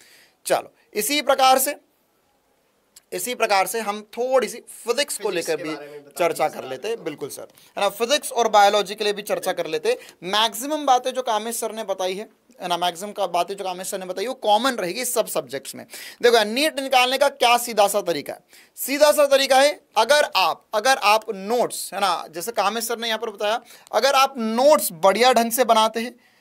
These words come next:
Speaker 1: नोट्स सभी सब्जेक्ट में अच्छे से बनाने हैं, आपको टेस्ट नियमित रूप से देना है और रिवीजन अच्छे से करना है। तो रिवीजन में हम बैकलॉग सीरीज चलाएंगे, आपका अगर बैकलॉग नहीं भी होता है तो भी आप उससे रिवीजन कर सकते हैं।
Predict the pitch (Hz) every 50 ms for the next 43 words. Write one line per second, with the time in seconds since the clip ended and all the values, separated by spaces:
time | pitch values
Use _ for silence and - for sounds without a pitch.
0 | _ _ 180 196 233 262 294 294 - - - _ - - - - - 262 247 269
1 | 320 311 302 302 285 262 226 214 277 262 269 254 262 262 262 - - 240 226 277
2 | 240 247 240 240 240 240 240 247 262 269 - _ _ _ _ _ _ _ _ 220
3 | 220 240 254 247 - 285 285 269 269 - - _ _ - 285 302 294 - - 247
4 | 254 262 254 254 254 254 254 254 240 247 220 - 262 226 240 240 226 226 226 247
5 | 247 - - - 240 233 208 196 202 220 214 214 226 208 247 262 262 - 202 190
6 | - - 185 160 156 170 139 147 120 113 110 113 117 104 - _ - - - _
7 | - 233 233 220 220 220 226 233 226 285 294 294 302 294 294 285 226 - 127 -
8 | _ - 151 180 180 - 208 220 226 - - 233 214 226 233 233 - 214 220 233
9 | 233 247 - - 208 208 208 208 233 220 220 214 214 - 247 233 226 226 202 202
10 | 247 262 262 294 294 285 285 277 240 185 - 190 185 196 208 202 196 202 196 -
11 | 214 175 156 143 147 156 190 202 196 214 196 - 214 - _ 208 202 220